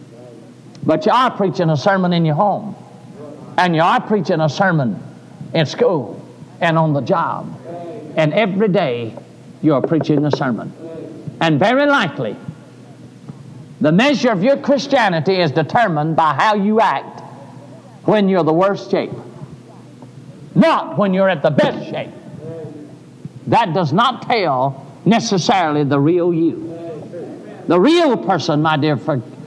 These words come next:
friends, comes through when everything is down and everything is against you. That's right. How do you act then? Is it being said of you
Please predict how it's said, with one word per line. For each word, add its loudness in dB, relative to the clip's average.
friends, 2
comes 0
through 2
when 2
everything 0
is -4
down -6
and 2
everything 2
is 2
against 0
you. -12
That's -4
right. 2
How 2
do 0
you 2
act 0
then? -2
Is 4
it 2
being 4
said 2
of 0
you 0